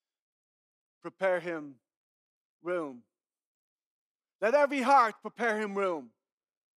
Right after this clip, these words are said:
And we'll get distracted and we'll go down High Street and we'll be up the wall and up the trees and down in the shops and we'll be doing everything.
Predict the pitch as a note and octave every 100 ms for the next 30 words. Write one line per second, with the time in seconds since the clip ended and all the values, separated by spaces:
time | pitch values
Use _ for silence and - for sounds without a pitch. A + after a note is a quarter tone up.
0 | _ _ _ _ _ _ _ _ _ A3+
1 | D4+ D#4 D#4 D4+ C#4 D#4 B3+ - A#3+ A#3
2 | _ C4+ C4 B3 A#3 A#3+ C#4 A3 _ _
3 | _ C4 C#4 C4 B3+ G3 B3 C4+ - -
4 | B3+ - A3 A#3+ A#3 C#4 _ A#3 B3 C4
5 | B3+ A#3+ A#3+ C#4 A#3 - B3+ B3+ B3 G3
6 | G3+ C4+ C4+ A3+ G#3 B3 B3+ B3+ A3+ B3+
7 | A3+ C4 C#4 C4+ D4 D#4+ C4 -